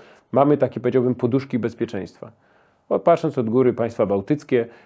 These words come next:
potem Białoruś, która, no, mam nadzieję, że, e, w najbliższych latach przejdzie na stronę Zachodu, a na pewno nie, e, że, że nie zostanie wchłonięta przez Związek, prze-, przepraszam, przez Rosję. Em, no i oczywiście Ukrainę.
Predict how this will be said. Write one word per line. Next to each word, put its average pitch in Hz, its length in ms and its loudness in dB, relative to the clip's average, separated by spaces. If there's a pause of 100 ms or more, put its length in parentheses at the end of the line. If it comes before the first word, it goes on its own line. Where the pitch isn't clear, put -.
potem 120 320 2
Białoruś, 120 560 6
która, 110 360 2
no, 113 100 -2
mam 120 220 2
nadzieję, 107 440 0
że, 98 160 -8
e, 98 60 -14 (800)
w 95 80 -14
najbliższych 107 480 -6
latach 98 480 -4
przejdzie 107 320 -6
na 98 100 -6
stronę 98 420 -6 (100)
Zachodu, 110 480 0
a 113 60 4
na 107 120 -2
pewno 117 340 2
nie, 107 240 -2 (460)
e, 104 160 -6
że, 113 200 0
że 104 100 -6
nie 120 100 -2
zostanie 113 400 -4
wchłonięta 110 460 -6
przez 101 220 -12
Związek, 104 480 -8
prze-, 127 180 -4
przepraszam, 110 440 0 (920)
przez 107 220 -2
Rosję. 127 460 4 (380)
Em, 131 320 4
no 156 100 6
i 196 100 6
oczywiście 147 400 0
Ukrainę. 98 520 -2